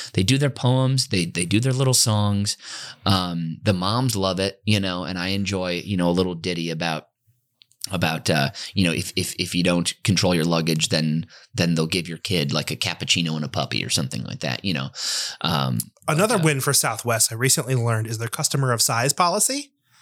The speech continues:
Speaker 1: Oh, yeah.
Speaker 2: Uh, me and my friend who is larger than me,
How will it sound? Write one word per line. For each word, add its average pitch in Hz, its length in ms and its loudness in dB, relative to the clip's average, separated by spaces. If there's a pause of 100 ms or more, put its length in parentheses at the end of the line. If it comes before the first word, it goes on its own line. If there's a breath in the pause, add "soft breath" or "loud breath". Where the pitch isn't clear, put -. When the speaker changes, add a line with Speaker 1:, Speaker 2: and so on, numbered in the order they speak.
(160 soft breath)
Speaker 1:
Oh, 196 120 4
yeah. 208 240 2 (180)
Speaker 2:
Uh, 147 380 4
me 165 260 6
and 156 100 4
my 147 120 4
friend 151 260 0
who 143 160 2
is 123 240 0
larger 135 380 0
than 117 180 -4
me, 113 80 -8